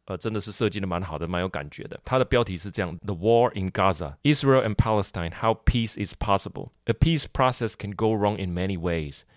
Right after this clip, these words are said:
A real possibility exists that it could go right. 这个和平的进程有很多出错的可能，但是也不是没有成功的机会。好，以下就分为五点阅读性的跟大家分享。首先呢，是第一个，这个持续的战争哈，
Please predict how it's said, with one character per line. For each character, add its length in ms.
A 40
real 240
possibility 680
exists 580
that 240
it 160
could 160
go 220
right. 300
这 80
个 100
和 140
平 160
的 80
进 220
程 180
有 80
很 160
多 160
出 220
错 160
的 80
可 160
能， 260
但 140
是 260
也 100
不 200
是 180
没 120
有 100
成 240
功 160
的 40
机 220
会。 160
好， 160
以 80
下 180
就 140
分 160
为 140
五 120
点 260
阅 120
读 140
性 120
的 80
跟 140
大 80
家 80
分 180
享。 200
首 120
先 160
呢， 120
是 100
第 160
一 40
个， 120
这 60
个 100
持 240
续 140
的 100
战 180
争 160
哈， 80